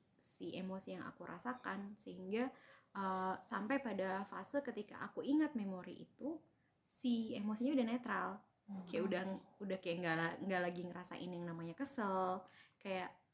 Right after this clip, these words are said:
Speaker 1: "Oh ya udahlah, emang berarti memang itu adalah suatu hal yang memang harus terjadi."
Speaker 2: Hmm.
Speaker 1: Dan aku mendapatkan, eh, suatu pembelajaran gitu dari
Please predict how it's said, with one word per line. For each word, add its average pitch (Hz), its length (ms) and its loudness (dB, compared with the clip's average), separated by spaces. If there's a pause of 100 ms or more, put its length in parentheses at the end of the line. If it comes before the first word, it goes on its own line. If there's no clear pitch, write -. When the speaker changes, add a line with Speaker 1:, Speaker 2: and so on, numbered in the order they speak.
(140)
Speaker 1:
"Oh 233 80 -8
ya 208 140 -2
udahlah, 170 540 0
emang 190 220 -4
berarti 170 220 2
memang 277 240 4
itu - 180 -6
adalah 208 240 0
suatu 190 280 -10
hal 233 140 -4
yang 233 140 -2
memang 190 240 -4
harus 247 240 -6
terjadi." 175 720 -2
Speaker 2:
Hmm. 254 380 -8
Speaker 1:
Dan 190 320 -2
aku - 260 -2
mendapatkan, 202 720 4 (680)
eh, 190 380 -4
suatu 196 320 -6
pembelajaran 185 960 -2 (100)
gitu - 380 -14
dari 175 560 -8